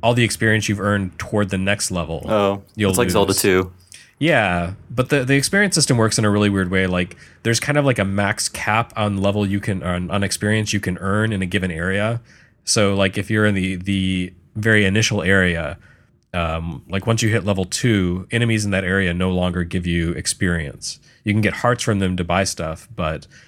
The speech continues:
Speaker 1: um, you have to go find more difficult enemies to, uh, to get experience from.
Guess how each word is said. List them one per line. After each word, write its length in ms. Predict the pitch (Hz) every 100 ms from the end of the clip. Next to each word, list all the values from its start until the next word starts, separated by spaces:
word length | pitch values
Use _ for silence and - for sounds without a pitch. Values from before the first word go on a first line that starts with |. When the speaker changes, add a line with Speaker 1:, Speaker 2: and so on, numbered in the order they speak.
| _ _
Speaker 1:
um, 240 | - 90 87
you 120 | 101
have 80 | 98
to 80 | 98
go 160 | 101
find 580 | 92 117 92 92 87 90
more 200 | 98 98
difficult 420 | 92 95 95 82
enemies 640 | 85 98 85 80 78 80 - - - _
to, 360 | - 98 87 85
uh, 100 | 78
to 100 | -
get 100 | 92
experience 560 | 80 - 87 87 80 69
from. 440 | - 76 73 -